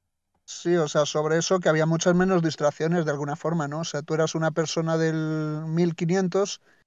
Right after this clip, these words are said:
y estabas en tu casa y o trabajabas en el campo o te ibas a luchar, pero cuando estabas en tu casa, eh, yo qué sé, tío, ¿qué, qué hacía ahí la gente?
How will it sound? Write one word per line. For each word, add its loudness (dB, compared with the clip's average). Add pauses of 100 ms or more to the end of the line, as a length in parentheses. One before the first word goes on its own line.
(300)
y 2
estabas 2
en 0
tu -2
casa 4
y 0
o 0
trabajabas 4
en 0
el 0
campo 6
o -2
te -4
ibas 4
a 8
luchar, 4 (500)
pero 2
cuando 0
estabas 4
en 2
tu -2
casa, 6
eh, 0 (380)
yo -6
qué -14
sé, 0
tío, 0
¿qué, -6
qué -4
hacía 0
ahí 0
la -4
gente? -2